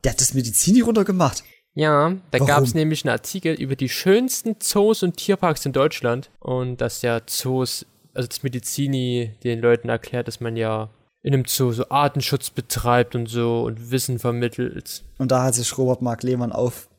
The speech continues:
Speaker 1: beschwert, weil er ja gegen Zoos ist.
Speaker 2: Richtig, richtig.
Speaker 1: Ah, das gute Medizini, das kann man doch nicht trotzdem nicht runtermachen.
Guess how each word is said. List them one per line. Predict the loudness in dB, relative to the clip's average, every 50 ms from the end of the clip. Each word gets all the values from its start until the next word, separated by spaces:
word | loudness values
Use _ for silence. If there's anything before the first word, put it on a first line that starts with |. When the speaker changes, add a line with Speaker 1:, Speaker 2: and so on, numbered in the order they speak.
| _ _
Speaker 1:
beschwert, | -4 -4 -2 -2 2 4 4 4 4 0 -2 0
weil | 2 2 4 4
er | 4 4
ja | 4 2 2 0 -2
gegen | -2 -4 -6 -6 -6 -8 -4 -2
Zoos | -2 -2 -2 0 0 0 0
ist. | 0 -2 -2 -2 -2 -4 -6 _ _ _ _ _ 0
Speaker 2:
Richtig, | 0 2 4 6 6 8 8 8 8 8 8 8 6 6 4 2 -2 _ _ _ _
richtig. | -14 -12 -8 -8 -6 -6 -6 -8 -10 -12 _ _ 0
Speaker 1:
Ah, | 2 4 4 4 4 4 4 4 4 4 4 4 4 4 4 4 4 4 4 4 4 2 2 0 -2 -2 -4 -8 -12 -18 -20 -20 -20 -20 _ 0
das | 2 2 2 4
gute | 4 4 6 6 6
Medizini, | 6 4 4 4 2 2 2 2 2 2 2 2 2 2
das | 2 0 2
kann | 2 2 2
man | 4
doch | 4 4 2
nicht | 2 2 0 0 0
trotzdem | 2 2 2 2 2 2 0 -2 -4 -6 -10 _ _ -6
nicht | -4 -2 -2 -2 -4 -6 -8 -10 _ _ _ _ _ _ _ _ _ 0
runtermachen. | 0 4 4 4 4 6 4 4 2 2 -2 -8 -12 -12